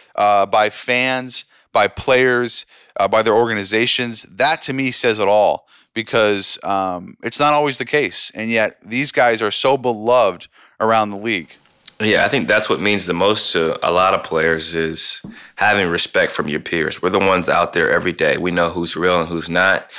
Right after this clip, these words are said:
Speaker 2: We know who can play and who can't. And we feel like success and appreciation from players you've played with, players you've played against,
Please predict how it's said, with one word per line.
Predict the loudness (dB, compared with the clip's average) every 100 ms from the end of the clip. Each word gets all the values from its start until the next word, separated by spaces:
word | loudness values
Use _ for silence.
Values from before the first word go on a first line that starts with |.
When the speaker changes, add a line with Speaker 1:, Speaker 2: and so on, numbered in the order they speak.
| -14 -14 -6
Speaker 2:
We |
know | -2 -2
who |
can | -2 -8
play | -2 0 2
and | 0
who | -4
can't. | -6 -4 -2 -2 -4 _ _
And | -6 -4 -2
we | -4
feel | 0 2 2
like | 4 2 0 -2 -10 -14 _ _ _ _ _ _ _ _ _ _ _ _ -20 -20 -20 -20 _ _ _ _ _
success | -4 -2 0 2 2 2 2 -2 -4 -10 _ _ _ _ _ _ _ _ _ _ _ _ -8
and | -4 -2 -4 -4 -6
appreciation | -6 -4 -2 -2 0 -2 0 0 -2 -4 -10 -14
from | -10 -6 -8
players | -6 -2 0 0
you've | -4 -8
played | 0 2 4
with, | 4 2 0 -12 _ -20 -20 -20 -20 -20 -20 _ _
players | -2 0 0 -2
you've | -6
played | -4 -2 -4
against, | -2 0 2 2 0 -2 -4